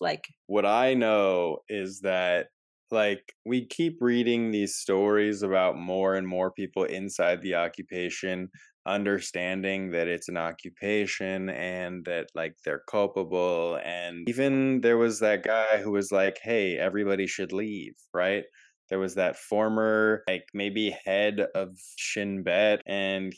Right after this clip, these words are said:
Speaker 2: he was like, "Yeah, no, everybody should literally just go move in with their relatives in Florida, like, we fucked it up,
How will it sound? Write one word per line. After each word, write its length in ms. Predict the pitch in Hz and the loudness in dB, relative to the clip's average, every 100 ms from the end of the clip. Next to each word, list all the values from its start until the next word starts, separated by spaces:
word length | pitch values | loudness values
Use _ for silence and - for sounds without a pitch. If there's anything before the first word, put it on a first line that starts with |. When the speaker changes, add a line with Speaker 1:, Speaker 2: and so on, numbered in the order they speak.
| - | -8
Speaker 2:
he 140 | 101 | -6
was 200 | 95 90 | -4 0
like, 260 | 92 87 - | 0 0 -2
"Yeah, 280 | 110 104 92 | 0 2 2
no, 400 | 98 101 92 80 | 0 0 2 0
everybody 500 | - 104 107 104 101 | 0 0 0 0 -2
should 240 | 95 104 90 | -4 -6 -6
literally 460 | 95 98 95 95 | -2 0 0 -2
just 240 | 90 87 - | -4 -8 -4
go 180 | 90 | -4
move 300 | 87 92 92 | -2 -4 -4
in 160 | 90 90 | -6 -6
with 140 | 87 | -6
their 160 | 85 87 | -4 -2
relatives 540 | 87 87 85 95 80 85 | 0 0 -2 -6 -10 -10
in 120 | 85 | -12
Florida, 640 | - 87 85 82 80 82 | -8 -4 -2 0 0 0
like, 300 | 80 82 78 | -2 -4 -6
we 140 | - 85 | -12 -10
fucked 340 | - - - | -6 -8 -8
it 80 | 65 | -8
up, 240 | 69 64 | -6 -8